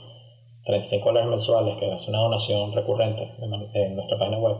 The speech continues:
se edita de manera automática, es que va, va a ver el impacto que está teniendo su donación. Directamente no está becando a esa persona, simplemente está sumando, o sea, ese estudiante ya estaba becado, simplemente estás viendo el impacto que está teniendo tu donación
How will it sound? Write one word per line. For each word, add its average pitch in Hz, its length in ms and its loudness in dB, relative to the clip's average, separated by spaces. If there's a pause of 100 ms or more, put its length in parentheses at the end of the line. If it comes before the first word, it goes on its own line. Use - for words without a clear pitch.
se - 200 -2
edita - 180 -2
de - 40 -2
manera 147 220 2
automática, - 540 0 (520)
es 110 200 -4
que 123 80 4
va, 120 340 4
va 110 100 4
a 110 120 4
ver 139 60 0
el 127 100 2
impacto 117 440 0
que - 80 -2
está - 180 -2
teniendo 117 300 0
su - 160 -2
donación. 101 480 0 (960)
Directamente 180 580 2
no 135 140 2
está 139 180 0
becando 139 420 2
a - 20 0
esa - 180 0
persona, - 400 0
simplemente 113 500 -2
está - 200 0
sumando, 117 680 0
o - 60 -8
sea, 104 280 0 (100)
ese 117 200 0
estudiante 139 600 0
ya 123 100 2
estaba 139 240 2
becado, 117 420 4
simplemente 117 920 0
estás - 180 -4
viendo 123 220 2
el 127 80 4
impacto 107 500 0
que 113 100 2
está 107 220 -2
teniendo 110 280 2
tu 131 80 4
donación 123 400 0